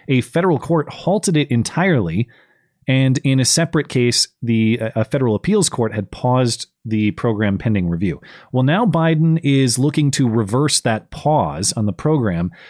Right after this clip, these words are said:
appealing to the Supreme Court to allow the program to go forward while the legal process plays out. So in other words, Biden is asking the Supreme Court to let them cancel the debt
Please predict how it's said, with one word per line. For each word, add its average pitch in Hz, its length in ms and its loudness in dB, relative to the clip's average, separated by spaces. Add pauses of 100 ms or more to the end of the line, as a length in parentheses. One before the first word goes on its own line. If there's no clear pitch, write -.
(300)
appealing 214 520 2
to 165 120 0
the 139 80 2
Supreme 240 500 0
Court 90 320 -4
to 131 120 0
allow 123 180 2
the 127 100 -2
program 127 360 0
to 120 60 2
go 117 180 0
forward 123 460 0
while 110 120 0
the 107 100 0
legal 123 300 0
process 104 500 -2
plays 113 540 0
out. 98 300 -2
So 127 160 0
in 131 60 2
other 143 160 2
words, 120 380 0 (440)
Biden 185 460 2
is 170 140 2
asking 147 460 2
the 139 80 2
Supreme 156 440 2
Court 139 360 0
to 147 200 2
let 127 340 0
them 143 220 2
cancel 143 480 0
the 117 140 0
debt 123 420 0